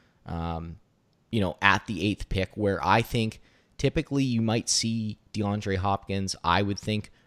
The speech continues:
probably around sixth overall. Um, so I was ecstatic to get him at eight. I, I couldn't have been happier with that pick. It was a no-brainer for me. I was not gonna go Barkley. I was not gonna go guys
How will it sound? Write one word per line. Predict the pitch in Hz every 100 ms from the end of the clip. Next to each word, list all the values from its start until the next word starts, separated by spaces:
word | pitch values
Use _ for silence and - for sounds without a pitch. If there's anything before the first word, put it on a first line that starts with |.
| _
probably | - 101 98 101 107 113 110
around | 101 95 98 95
sixth | - - 120 - 135
overall. | 135 135 139 147 156 - - _ _ _
Um, | 95 98 92 87 87 - -
so | - 123
I | -
was | 147 131
ecstatic | - - - - 98 104 95
to | -
get | 85 80
him | 87 80
at | -
eight. | 82 82 76
I, | 90
I | 76 90
couldn't | - - 113
have | 101
been | 98
happier | 87 87 87 90
with | 87
that | 90 87
pick. | 95 90
It | 80
was | 82
a | 87
no-brainer | 90 101 107 107 104 98
for | - 101
me. | 101 92
I | 82
was | 78 80
not | 92 98 113
gonna | 127 110
go | 113
Barkley. | 101 104 104 98 95
I | 80
was | 85 95
not | 95 92
gonna | 98
go | 104 98
guys | 101 98 92